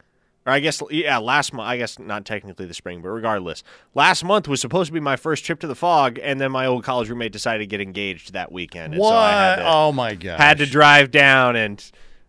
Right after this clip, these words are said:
Speaker 1: attend the party instead of going to the Fog. Thankfully, she said yes. Otherwise, I would have had major beef.
Speaker 2: By the way, the, uh,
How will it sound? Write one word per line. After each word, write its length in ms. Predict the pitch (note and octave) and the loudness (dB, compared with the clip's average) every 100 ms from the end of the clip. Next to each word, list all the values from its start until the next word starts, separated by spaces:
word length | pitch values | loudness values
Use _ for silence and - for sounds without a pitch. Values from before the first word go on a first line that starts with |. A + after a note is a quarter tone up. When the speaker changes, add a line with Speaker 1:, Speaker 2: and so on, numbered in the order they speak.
| - | -6
Speaker 1:
attend 380 | C3 C3+ C3 | -2 0 0
the 60 | B2 | 0
party 420 | B2+ A#2+ A#2 G#2 | 0 2 2 -2
instead 260 | F#2 - A2 | -6 -6 -8
of 100 | F#2+ | -4
going 240 | A2 G#2 | -4 -4
to 40 | G2 | -4
the 100 | F#2 | -8
Fog. 300 | G#2 F#2 F#2 | -6 -6 0
Thankfully, 460 | F3+ A#3+ A3 G#3 | 2 2 0 0
she 160 | D#3 F3 | 0 -2
said 260 | D3+ F3 D3 | 2 0 6
yes. 340 | D#3 A#2 - | 6 6 2
Otherwise, 840 | C#3 C#3 C3 A#2 G#2+ G2 - - - - | -2 2 4 4 2 -2 -8 -10 -14 -4
I 120 | G#2+ | -2
would 140 | A#2 | -2
have 100 | G#2+ | -4
had 180 | - A2+ | -4 -4
major 360 | G2+ G#2+ G2+ F#2+ | -4 -6 -6 -8
beef. 380 | F#2 D#2+ - _ - - - _ - | -10 -12 -16 _ -20 -20 -20 _ -2
Speaker 2:
By 300 | A2+ E3+ G3+ | 6 8 8
the 80 | G3 | 8
way, 720 | F#3+ F3+ D#3+ C#3 C3+ C#3 D3 - - | 8 8 6 4 2 0 -4 -12 -10
the, 480 | A#2 C#3 C#3 C#3 | 2 4 6 4
uh, 380 | B2+ A#2+ B2 A#2+ | 4 4 2 -2